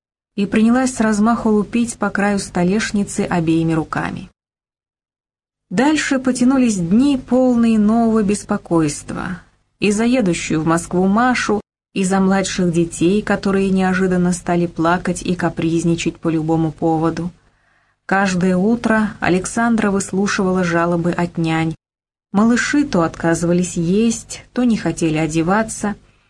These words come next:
а то и вовсе не сообщали вовремя, что их нужно посадить на горшок. Их тоже увещевали и наказывали, но ни мягкие, ни суровые меры на детей не действовали.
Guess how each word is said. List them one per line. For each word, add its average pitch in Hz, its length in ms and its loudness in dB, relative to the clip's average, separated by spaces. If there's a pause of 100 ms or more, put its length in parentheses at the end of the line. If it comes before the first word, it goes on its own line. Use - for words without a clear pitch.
(240)
а 208 140 2
то 285 160 2
и 262 120 4
вовсе 226 440 0
не 202 100 2
сообщали 180 640 0
вовремя, 180 540 2
что 165 220 -4
их 165 220 0
нужно 175 340 0
посадить 170 540 -2
на 170 80 0
горшок. 170 640 -2 (760)
Их 208 260 0
тоже 190 340 0
увещевали 180 800 0
и 175 100 2
наказывали, 180 880 0 (380)
но 190 160 0
ни 190 180 4
мягкие, 190 640 0
ни 170 120 2
суровые 196 680 0
меры 196 380 0
на 170 120 2
детей 156 420 -2
не 170 160 2
действовали. 156 760 -4